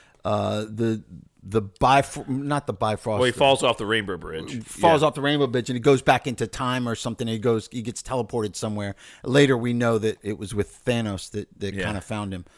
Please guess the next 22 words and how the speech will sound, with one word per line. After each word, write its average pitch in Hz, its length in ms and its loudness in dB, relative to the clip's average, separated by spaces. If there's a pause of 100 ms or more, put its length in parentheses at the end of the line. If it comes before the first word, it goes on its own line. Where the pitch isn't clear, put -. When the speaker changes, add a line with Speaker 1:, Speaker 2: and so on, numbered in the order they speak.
(380)
Speaker 1:
But 147 140 6
he 175 100 6
says 175 320 6
that 175 200 6
same 190 340 4
line, 180 460 6
Speaker 2:
Yeah. 87 200 -10 (220)
Speaker 1:
right? 151 340 4 (540)
Speaker 2:
He - 60 -20
says, 98 180 -6
"I'm, 107 140 0
Speaker 1:
For - 120 -2
Speaker 2:
I'm, 185 80 8
I'm, 214 40 8
Speaker 1:
you, 285 380 10
Speaker 2:
I'm 120 120 4
burdened," 143 360 6
Speaker 1:
for 233 120 8
all 262 300 8
of 226 140 2
us. 110 260 0
Speaker 2:
Yeah, 98 240 -2